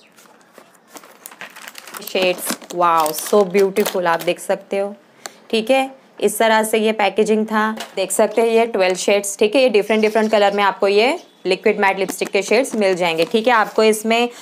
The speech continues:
pink shade मिलेगा, मिले-, coffee shade मिलेगा,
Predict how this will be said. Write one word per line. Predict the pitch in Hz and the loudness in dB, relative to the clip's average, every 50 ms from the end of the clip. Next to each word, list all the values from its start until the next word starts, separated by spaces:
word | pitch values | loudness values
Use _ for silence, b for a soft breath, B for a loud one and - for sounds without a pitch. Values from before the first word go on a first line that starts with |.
| B B B - | B B B 0
pink | - 240 240 240 233 | 2 2 2 2 2
shade | - 269 247 233 | 2 2 2 2
मिलेगा, | 240 233 226 214 214 214 214 208 208 214 - | 2 2 2 2 2 2 2 2 2 2 0
मिले-, | 208 202 202 196 196 - - | 0 0 -2 -4 -6 -4 0
coffee | - 208 190 190 233 220 | 0 2 2 2 0 -2
shade | 214 - 226 214 208 | 0 0 0 0 2
मिलेगा, | 220 208 202 202 202 190 196 196 196 202 | 2 2 2 4 4 4 2 2 2 0